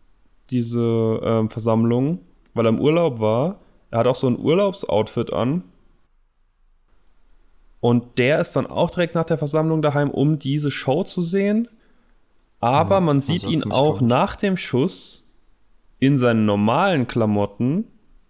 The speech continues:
Speaker 1: im Hintergrund bei den Tätern stehen, ohne Augenringe. Die Nase sieht komisch aus. Also was ist,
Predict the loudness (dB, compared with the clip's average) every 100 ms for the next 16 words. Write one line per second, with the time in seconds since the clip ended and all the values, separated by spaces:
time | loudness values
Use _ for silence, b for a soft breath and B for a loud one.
0 | _ -2 0 4 2 2 0 -2 -4 -2
1 | 0 0 0 -2 0 0 -2 -4 -4 -4
2 | -4 -2 -4 -6 b b -4 2 4 2
3 | 2 0 0 0 -2 0 0 0 -2 -8
4 | _ _ _ 0 2 2 2 0 0 -2
5 | -2 -2 0 0 0 -2 0 0 -2 -8
6 | -10 -20 -20 -20 -20 -20 -20 -20 -20 _
7 | _ _ _ _ _ -4 -2 0 0 0
8 | -4 -6